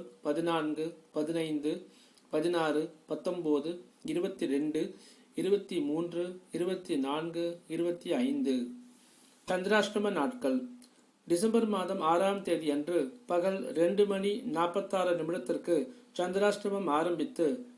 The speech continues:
டிசம்பர் மாதம் எட்டாம் தேதி இரவு ஏழு மணி முப்பத்தி ஓரு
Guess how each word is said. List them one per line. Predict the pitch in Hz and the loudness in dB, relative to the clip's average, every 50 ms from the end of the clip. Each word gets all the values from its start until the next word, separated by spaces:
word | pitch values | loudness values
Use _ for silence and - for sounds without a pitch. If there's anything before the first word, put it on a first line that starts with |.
| - - | -10 -8
டிசம்பர் | 156 156 214 220 220 220 208 202 180 | -2 0 0 2 2 2 0 0 0
மாதம் | 160 156 151 160 165 - - - 165 160 | 0 0 0 -2 -4 -6 -4 -2 -2 -2
எட்டாம் | 156 - 196 196 196 196 | 0 2 2 2 2 0
தேதி | 190 190 170 165 165 160 170 175 - - - 151 151 185 | 0 0 2 2 2 2 0 0 0 -4 -8 -2 0 2
இரவு | 175 185 185 185 196 175 165 - - - - - _ _ _ - | 2 2 0 0 -2 -2 -2 -4 -12 -20 -20 -20 _ _ _ 0
ஏழு | 156 175 190 190 196 180 180 | 2 2 4 4 2 0 0
மணி | 180 175 185 190 - 247 - - | -2 -2 -2 -4 -4 -8 -10 -6
முப்பத்தி | - 170 170 - 214 208 - 208 202 | -6 -4 0 0 0 0 2 -2 0
ஓரு | 185 180 175 170 | 2 2 2 2